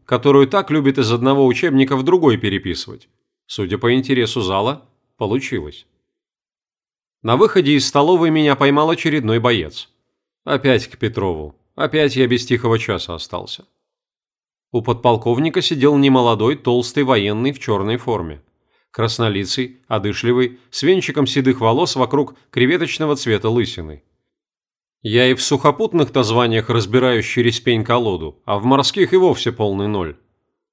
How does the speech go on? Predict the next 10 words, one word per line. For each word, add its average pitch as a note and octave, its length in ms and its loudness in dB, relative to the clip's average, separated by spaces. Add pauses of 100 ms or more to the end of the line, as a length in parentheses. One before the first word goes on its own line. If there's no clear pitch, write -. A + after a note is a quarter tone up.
(280)
Петров C3+ 400 0
представил D3+ 580 0
его E3+ 180 2
как D#3 180 -2
военного C3 520 4
следователя, C3+ 680 -2 (200)
капитана C#3+ 500 0
третьего B2+ 480 2
ранга C#3 320 2
Сверчкова, B2+ 800 -4